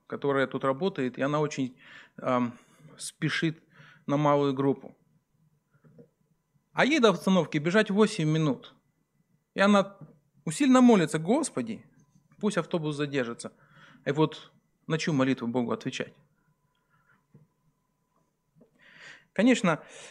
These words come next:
ам, это довольно такой утрированный пример,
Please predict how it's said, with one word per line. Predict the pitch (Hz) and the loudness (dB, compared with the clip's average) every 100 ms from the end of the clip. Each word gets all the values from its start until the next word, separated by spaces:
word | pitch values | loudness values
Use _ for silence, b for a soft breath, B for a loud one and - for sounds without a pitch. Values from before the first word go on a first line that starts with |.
| - | 0
ам, | 160 151 156 B B B B B B _ b b - B B - | 4 4 2 B B B B B B _ b b -20 B B -6
это | 160 160 | -4 -4
довольно | 147 165 170 151 | -2 0 0 0
такой | 156 156 151 | -2 0 0
утрированный | 151 302 214 151 135 | 0 2 4 4 -2
пример, | 131 131 123 | -2 -4 -4